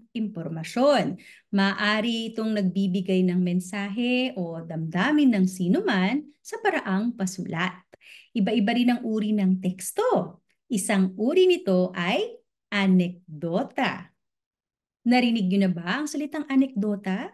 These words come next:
May idea ba kayo kung ano ang ibig sabihin ng anekdota? Ang anekdota ay nakawiwili at nakatutuwang pangyayari sa buhay ng isang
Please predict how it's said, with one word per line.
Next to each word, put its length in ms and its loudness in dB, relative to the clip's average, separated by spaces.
May 160 0
idea 320 4
ba 80 -2
kayo 240 0
kung 160 -2
ano 320 2
ang 240 -2
ibig 240 -2
sabihin 560 0
ng 80 -8
anekdota? 960 -4
Ang 240 0
anekdota 800 2
ay 480 -2
nakawiwili 1120 0
at 240 -6
nakatutuwang 800 -6
pangyayari 720 0
sa 160 -4
buhay 560 0
ng 320 0
isang 640 -4